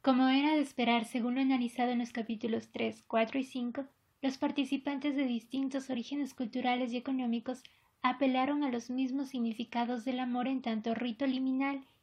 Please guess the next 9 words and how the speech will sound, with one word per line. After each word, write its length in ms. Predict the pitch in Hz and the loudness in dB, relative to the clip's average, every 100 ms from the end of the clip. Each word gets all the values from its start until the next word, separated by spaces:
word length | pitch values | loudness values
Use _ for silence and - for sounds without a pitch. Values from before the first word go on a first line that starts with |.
| _ | _
y 220 | 269 - - | -2 -2 -4
acto 320 | 247 240 294 | -6 -2 0
de 100 | 277 | 0
consumo 480 | 269 220 214 254 240 | 0 -2 -2 -2 0
invisible. 560 | 226 214 208 - - - _ _ _ _ _ _ _ _ _ - | 0 -2 -6 -10 -10 -14 _ _ _ _ _ _ _ _ _ -2
Nota 360 | 254 269 311 | 0 2 4
de 80 | 311 | 4
la 140 | 233 | 2
autora. 420 | 220 214 220 220 | -2 -2 -4 -4